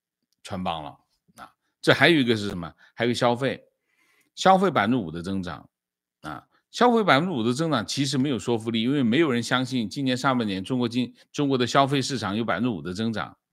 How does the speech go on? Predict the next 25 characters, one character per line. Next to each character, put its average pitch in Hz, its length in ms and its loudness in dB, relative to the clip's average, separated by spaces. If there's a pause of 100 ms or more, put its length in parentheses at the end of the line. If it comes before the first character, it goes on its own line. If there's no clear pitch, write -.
(540)
你 110 160 -2
看 147 220 0
看 123 160 -2
这 123 80 -6
个 120 100 -4
年 113 240 0
终 131 160 -2
大 120 200 -2
促 123 240 -10
你 82 120 -8
就 73 80 -16
知 69 160 -18
道， - 240 -18 (540)
但 104 140 -12
是 - 140 -16
非 151 120 -4
常， 113 200 -6 (200)
消 156 260 0
费 143 180 0
非 185 260 -2
常 104 280 -2
差， - 180 -8 (280)
非 190 180 4
常 131 220 2
差， 131 320 -4